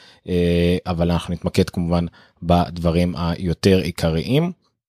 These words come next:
הדבר הראשון ששמים אליו לב הוא שלא היה שינוי חיצוני, נכון? לא היה, העמק הוא פחות או יותר אותו דבר מאלפיים ו-,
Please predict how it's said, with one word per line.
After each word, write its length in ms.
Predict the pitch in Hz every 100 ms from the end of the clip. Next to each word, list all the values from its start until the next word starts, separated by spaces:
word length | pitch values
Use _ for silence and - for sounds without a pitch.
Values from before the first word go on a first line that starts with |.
| _ _ _ _ _ - - - -
הדבר 460 | 101 107 98 107
הראשון 460 | 127 123 - 131 131
ששמים 640 | - 127 - 104 120 117
אליו 200 | 107 101
לב 240 | 107 123 117
הוא 200 | 131 127
שלא 440 | - 104 104 98
היה 280 | 123 127 131
שינוי 300 | - 123 123
חיצוני, 400 | - - 143 143 - _ _ _ _
נכון? 220 | 202 170 165 _ -
לא 160 | 98
היה, 220 | 92 92
העמק 440 | 113 98 101 104 -
הוא 200 | 98 90 -
פחות 360 | 85 92 110
או 40 | 107
יותר 160 | -
אותו 300 | 87 87 104
דבר 340 | 95 95 98 95 _ - - - _
מאלפיים 1000 | 90 98 104 95 92 - 104 101 101 90
ו-, 720 | 98 101 98 95 92 85 80